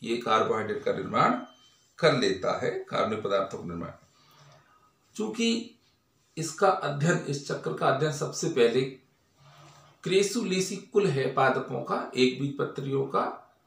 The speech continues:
उसका गण है, क्रेसुलेसी कुल के पादपों में किया गया था, इसीलिए इसको क्या कहा जाता है, क्रेसुलेशियन आम्ल उपापचय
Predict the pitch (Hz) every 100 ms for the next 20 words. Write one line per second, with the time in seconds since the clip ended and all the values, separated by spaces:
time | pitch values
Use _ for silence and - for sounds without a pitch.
0 | _ - - 139 - 139 151 151 170 -
1 | - _ - 135 143 202 160 156 175 -
2 | - 120 - - _ _ _ _ _ _
3 | - _ _ _ - 190 - 147 156 151
4 | 175 180 175 - 104 107 104 113 123 127
5 | 190 - - _ - 147 180 165 165 -
6 | 160 156 147 165 156 151 - 202 - -
7 | 147 139 - - 180 165 131 117 117 -
8 | - 131 139 143 - - _ _ _ 113
9 | 113 120 139 175 - - 104 - 90 92
10 | - 95 117 151 220